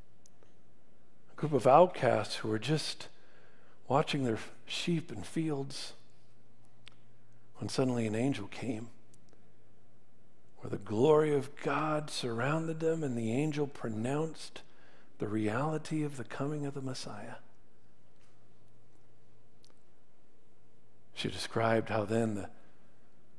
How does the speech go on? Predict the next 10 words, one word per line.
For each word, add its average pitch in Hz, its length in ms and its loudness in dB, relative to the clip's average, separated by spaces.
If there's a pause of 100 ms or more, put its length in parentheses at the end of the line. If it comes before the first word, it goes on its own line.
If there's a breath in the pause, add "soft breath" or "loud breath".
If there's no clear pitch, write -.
(140)
the - 80 -4
sky 113 420 6
was 104 220 2
filled 113 440 2
with - 120 -4
heavenly 117 400 0
hosts, - 580 2
glorifying 113 720 0
God, 117 540 -2 (2000 soft breath)
proclaiming 123 600 2